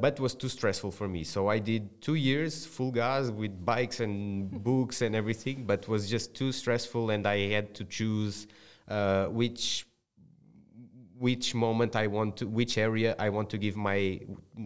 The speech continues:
Speaker 1: one hundred percent,
Speaker 2: Mm.
Speaker 1: and I choose for sure my career because that's the timing, right? So,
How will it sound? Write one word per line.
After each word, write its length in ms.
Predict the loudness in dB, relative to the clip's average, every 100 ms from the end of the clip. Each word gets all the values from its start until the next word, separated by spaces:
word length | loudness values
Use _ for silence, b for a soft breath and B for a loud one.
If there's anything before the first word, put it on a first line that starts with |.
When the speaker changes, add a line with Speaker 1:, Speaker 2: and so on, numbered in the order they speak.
| -12 _
Speaker 1:
one 280 | -2 0 2
hundred 320 | 2 0 -2
percent, 400 | -4 0 0 0
Speaker 2:
Mm. 60 |
Speaker 1:
and 100 | 0
I 80 | 0
choose 320 | -2 -4 -4
for 180 | -4 -6
sure 380 | -2 0 0 -2 -4
my 200 | -2 -2
career 400 | -2 -2 0 0
because 400 | -2 -2 -4 -4 -14 -20 -16
that's 300 | -2 0 0
the 120 | -2 -2
timing, 420 | 0 0 -4 -4
right? 260 | -2 -4 -4
So, 280 | -6 -6